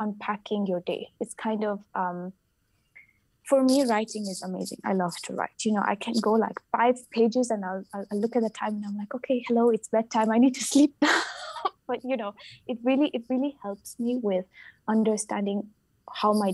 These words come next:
day went and how I want tomorrow to go. So that is journaling, and then a bit of a meditation, and then I'm off to bed. So you see, in, I know it's a very, like, packed day for me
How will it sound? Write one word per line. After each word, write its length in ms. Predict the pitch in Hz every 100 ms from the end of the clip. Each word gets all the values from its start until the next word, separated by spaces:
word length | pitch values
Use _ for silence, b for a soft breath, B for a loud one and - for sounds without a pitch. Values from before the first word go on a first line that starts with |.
| 202
day 100 | 185 180
went 280 | 175 240 247
and 140 | 208 196
how 240 | 208 208 202
I 40 |
want 280 | 190 185 180
tomorrow 420 | - 185 175 175 -
to 100 | -
go. 200 | 147 - _ _ B B B B
So 160 | - 226
that 180 | 247
is 160 | 262 214
journaling, 520 | 208 214 220 233 240 269 - _ -
and 160 | 220
then 100 | 214 208
a 80 | 190
bit 180 | 214
of 120 | 240 233
a 40 |
meditation, 800 | 247 220 208 208 - 190 - - - -
and 140 | 196
then 120 | 180
I'm 140 | - -
off 180 | - -
to 60 | -
bed. 220 | - - - _ B B
So 340 | - 277 262 -
you 140 | 247 254
see, 280 | 294 302 _ _ _ _ _ _ -
in, 220 | 285 311 320
I 80 | 254
know 120 | 254
it's 160 | 302 311
a 60 | 240
very, 400 | 196 208 220 220
like, 240 | 196 190 _ _
packed 500 | - - 311 - -
day 160 | 202 240
for 240 | 240 254
me 260 | 254 254